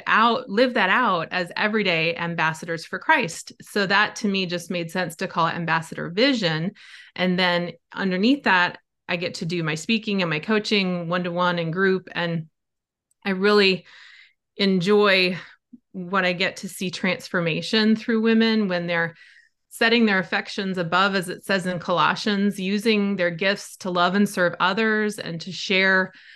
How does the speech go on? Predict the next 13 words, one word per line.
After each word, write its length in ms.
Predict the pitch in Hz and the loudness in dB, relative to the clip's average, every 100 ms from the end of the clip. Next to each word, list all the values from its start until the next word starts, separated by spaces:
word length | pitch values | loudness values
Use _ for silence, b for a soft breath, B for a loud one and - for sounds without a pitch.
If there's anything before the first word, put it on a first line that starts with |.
| B B - | B B 0
um, 460 | 185 170 165 160 - | 2 2 0 -4 -6
share 300 | - 233 214 | 2 2 4
the 80 | |
gospel 440 | 185 185 - 196 180 | 2 0 0 -4 -2
in 240 | 175 170 - | -4 -6 0
their 180 | 185 | 0
circles 420 | 180 220 202 185 170 | 0 -4 -4 -4 -6
of 100 | 160 | -4
influence, 680 | 185 202 269 277 254 - - | -4 -2 2 2 2 -4 -16
then 540 | 196 185 202 180 - - - | -10 -2 -2 -2 -8 -16 -10
we 160 | 196 180 | -6 -6
really 440 | 165 202 208 202 | -2 2 2 2
see 720 | 202 - 247 226 170 170 196 | -2 -4 0 0 0 -2 -4